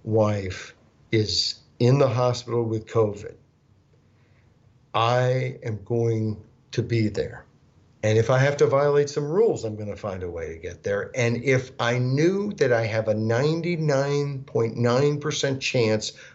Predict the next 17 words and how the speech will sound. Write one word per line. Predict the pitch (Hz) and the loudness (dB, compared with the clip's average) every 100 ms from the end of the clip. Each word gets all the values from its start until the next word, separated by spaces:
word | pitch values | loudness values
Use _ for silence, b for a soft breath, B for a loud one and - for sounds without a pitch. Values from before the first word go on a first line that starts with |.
| B | B
of | 104 - - | -4 -4 -8
catching | - 160 - 185 180 180 - | 0 0 0 -4 -4 -8 -12
covid | - 165 147 131 147 147 | 0 2 4 4 2 0
and | - 117 110 98 | -4 -4 -6 0
dying | 131 135 143 127 101 95 | 2 2 2 0 -4 -10
from | - 87 85 | -10 -10 -10
it, | 78 - _ _ _ _ _ _ _ _ _ _ _ | -16 -20 _ _ _ _ _ _ _ _ _ _ _
if | 110 - | -8 -8
my | 104 95 104 | -8 -6 -6
wife | 98 123 156 151 | -2 2 2 0
is | 147 127 | -6 -4
in | 120 | -2
the | 104 | -4
hospital | 101 - 123 131 - 127 131 | -6 -4 -2 -2 -6 -2 -2
dying | 110 117 113 117 107 | 2 2 2 0 -2
from | - 92 87 | -4 -4 -2
it, | 82 | -6